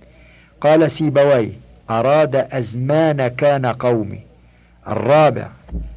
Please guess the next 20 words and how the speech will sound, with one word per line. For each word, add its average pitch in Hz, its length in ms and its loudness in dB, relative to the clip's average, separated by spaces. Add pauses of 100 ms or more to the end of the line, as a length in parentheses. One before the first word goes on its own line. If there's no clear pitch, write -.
(160)
أن 117 260 -6
تحذف 123 560 -2
مع 131 500 0
معموليها، 120 1160 -2 (680)
وذلك 117 840 0
بعد 110 500 -2 (200)
إن، 131 340 -2 (300)
في 113 280 -4
قولهم: 143 840 -2 (240)
افعل 131 720 -2
هذا 165 760 0 (180)
إما 151 720 0
لا، 123 540 -2 (580)
أي 127 340 -2
إن 120 240 -6
كنت 170 440 -2
لا 117 380 0
تفعل 107 600 -4
غيره، 113 560 0 (580)
فما 135 680 0